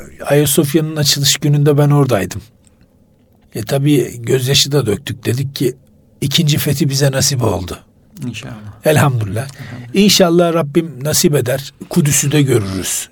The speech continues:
Speaker 1: Çünkü, e, her şeyin üstünde aslında Kudüs. E, geçtiğimiz programda da sen de söylemiştin. Allah nasip eder.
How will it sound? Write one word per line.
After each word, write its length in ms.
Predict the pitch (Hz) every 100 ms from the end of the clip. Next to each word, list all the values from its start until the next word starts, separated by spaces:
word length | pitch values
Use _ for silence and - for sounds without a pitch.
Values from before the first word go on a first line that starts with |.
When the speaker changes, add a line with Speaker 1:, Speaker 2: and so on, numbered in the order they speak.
| -
Speaker 1:
Çünkü, 540 | - 147 143 147 143 143 - - -
e, 60 | - - - - -
her 220 | - 165
şeyin 300 | - 160 165
üstünde 360 | 147 - 143 139
aslında 340 | - - 110
Kudüs. 460 | - 92 113 - - - _ _ -
E, 140 | 104
geçtiğimiz 480 | 117 123 - 139 139
programda 540 | - 127 131 135 131 123
da 120 | 113
sen 260 | - 120
de 60 | 113
söylemiştin. 760 | - 139 110 95 123 - - - - - - - - -
Allah 280 | 156 160 143
nasip 260 | 165 - 151
eder. 260 | 143 151